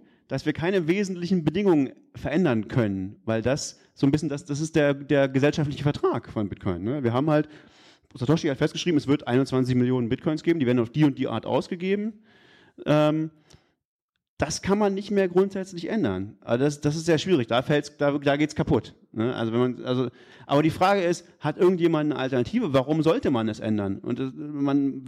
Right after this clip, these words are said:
je länger man sich damit beschäftigt, desto mehr stellt man fest, okay, das hat eigentlich auch irgendwie sehr viel Sinn.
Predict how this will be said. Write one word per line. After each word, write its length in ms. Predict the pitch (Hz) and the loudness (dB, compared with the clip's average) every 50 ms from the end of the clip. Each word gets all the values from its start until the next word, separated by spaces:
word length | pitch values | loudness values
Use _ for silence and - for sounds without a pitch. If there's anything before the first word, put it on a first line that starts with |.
| 131 131 - | -6 -6 -2
je 140 | 143 147 147 | 0 0 0
länger 320 | 156 151 160 202 254 240 | 2 2 2 2 2 2
man 160 | 214 196 180 | 2 2 2
sich 80 | 170 175 | 0 2
damit 180 | 180 170 165 165 | 2 2 2 2
beschäftigt, 480 | 156 - 202 180 170 - 156 147 - - - _ _ _ - | 0 -2 -2 -2 0 -2 -4 -4 -4 -16 -20 _ _ _ -2
desto 220 | 143 143 - 160 147 | -2 0 2 2 2
mehr 240 | 139 143 156 175 | 2 2 2 2
stellt 180 | - - 160 - | 2 0 0 0
man 100 | - 175 | 0 -2
fest, 220 | - 160 160 - | 0 0 -2 -2
okay, 160 | 143 - 160 143 | -2 -2 0 0
das 160 | 139 - - | 0 -2 -4
hat 140 | 175 - 175 | -6 -4 0
eigentlich 260 | 175 180 180 175 151 | 0 2 2 2 0
auch 80 | 151 | -2
irgendwie 340 | - - - 180 175 185 170 | -2 -2 -4 -4 -4 -4 -6
sehr 160 | 160 160 170 | -2 -2 -4
viel 200 | 170 - 180 175 | -2 0 0 0
Sinn. 420 | 165 180 226 208 123 95 101 104 | 2 2 0 0 0 -4 -6 -10